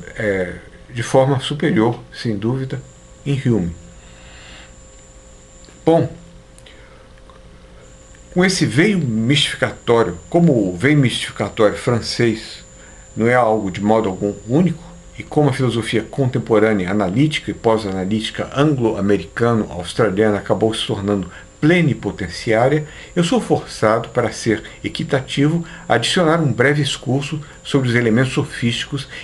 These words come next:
que vigem dentro do novo, novo estilo filosófico. O primeiro e mais grave defeito da filosofia analítica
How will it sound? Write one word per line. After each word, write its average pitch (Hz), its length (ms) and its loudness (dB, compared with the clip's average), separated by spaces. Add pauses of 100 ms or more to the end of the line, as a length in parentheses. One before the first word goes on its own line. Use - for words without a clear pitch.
que 165 100 0
vigem 175 540 2 (160)
dentro 135 400 0
do 170 180 -4
novo, 117 360 2 (180)
novo 117 380 2
estilo 113 380 0
filosófico. 110 680 -4 (1120)
O 127 60 -4
primeiro 170 380 2
e 151 40 2
mais 120 220 2
grave 139 540 0
defeito 131 520 -2
da 101 100 -6
filosofia 98 480 -2
analítica 92 440 -4